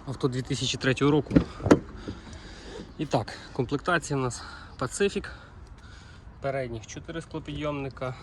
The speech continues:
регулювання зеркал, гарний шкіряний руль перфорований. Гляньте, в якому стані салончик,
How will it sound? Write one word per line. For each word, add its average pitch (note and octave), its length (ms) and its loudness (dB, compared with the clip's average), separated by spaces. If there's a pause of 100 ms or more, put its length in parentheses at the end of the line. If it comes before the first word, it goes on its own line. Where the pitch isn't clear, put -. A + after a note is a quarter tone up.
(140)
регулювання B2+ 680 0
зеркал, D#3 560 4 (1800)
гарний A#2+ 400 0
шкіряний B2 500 0
руль F#3 200 2 (420)
перфорований. D3+ 720 2 (1300)
Гляньте, B2+ 280 -2
в A#2 40 -2
якому B2 260 -2
стані A#2+ 360 0
салончик, E3+ 540 0